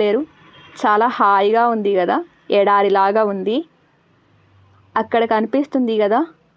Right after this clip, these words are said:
అదే దర్గా. ఇంకా దగ్గరికి వెళ్ళి చూపిస్తాను. ఇటువైపు చూసారా కొండ, చూడ్డానికి దగ్గరలా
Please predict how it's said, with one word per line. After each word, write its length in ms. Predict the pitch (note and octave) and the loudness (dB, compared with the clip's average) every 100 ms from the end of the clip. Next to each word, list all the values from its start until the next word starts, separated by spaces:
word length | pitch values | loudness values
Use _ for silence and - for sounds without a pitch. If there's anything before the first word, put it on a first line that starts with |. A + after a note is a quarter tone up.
| G3 | -2
అదే 180 | G3 A3+ G#3 | 2 0 0
దర్గా. 260 | F#3+ F#3+ G#3 C4 G#3 | 0 2 0 0 -2
ఇంకా 160 | A3 A3 | -2 0
దగ్గరికి 260 | G3+ G#3 G#3+ | 0 0 0
వెళ్ళి 140 | G#3 G#3+ | -2 0
చూపిస్తాను. 580 | G3+ F#3+ G3 - F#3 G3 E4 _ _ _ _ _ _ _ _ _ _ _ _ _ _ _ _ _ _ - | -2 0 -4 -2 -2 -2 -6 _ _ _ _ _ _ _ _ _ _ _ _ _ _ _ _ _ _ -4
ఇటువైపు 340 | B3+ C4 C4 D#4 | 0 0 0 0
చూసారా 360 | C4+ C4+ B3+ C#4 D#4+ - | 0 0 2 0 0 0
కొండ, 260 | G#3 A3 A3+ F4+ - _ _ _ _ _ - | 0 0 0 -2 -6 _ _ _ _ _ -2
చూడ్డానికి 600 | C4 A#3+ D#4 D4+ C4+ B3 A#3+ - G3+ G3 | -2 2 2 2 0 -2 -4 -8 -6 -2
దగ్గరలా 500 | F#3+ G3 A#3+ B3 | -2 0 0 2